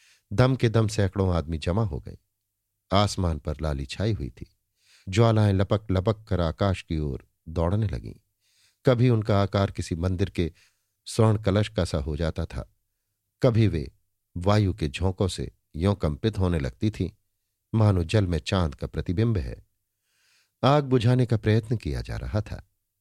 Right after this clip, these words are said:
पर झोपड़े की आग ईर्ष्या की आग की भांति कभी नहीं बुझती। कोई पानी ला रहा था, कोई यों ही शोर मचा रहा था। किंतु अधिकांश लोग चुपचाप खड़े नैराश्यपूर्ण दृष्टि से अग्निदाह को देख रहे थे,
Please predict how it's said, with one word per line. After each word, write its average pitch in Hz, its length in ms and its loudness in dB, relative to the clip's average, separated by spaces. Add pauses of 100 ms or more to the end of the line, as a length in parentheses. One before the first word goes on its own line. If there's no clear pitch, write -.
(360)
पर 110 140 4
झोपड़े 110 420 2
की 92 160 -2
आग 76 240 -2 (480)
ईर्ष्या 127 380 2
की 113 180 2
आग 104 400 2
की 92 100 0
भांति 82 540 -2 (720)
कभी 87 220 2
नहीं 117 240 2
बुझती। - 540 -12 (600)
कोई 82 160 0
पानी 110 320 2
ला 107 180 4
रहा 104 240 2
था, 107 240 -6 (400)
कोई 117 260 4
यों 104 160 4
ही 98 100 0
शोर 113 280 0
मचा 71 280 -4
रहा 62 240 -10
था। - 240 -16 (880)
किंतु 104 260 2
अधिकांश 87 720 -2
लोग 76 240 -4
चुपचाप 76 520 -6
खड़े 73 240 -6
नैराश्यपूर्ण 76 960 -4
दृष्टि 73 420 -8
से - 140 -10
अग्निदाह 69 600 -6
को - 180 -18
देख 95 300 -6
रहे - 220 -10
थे, - 180 -14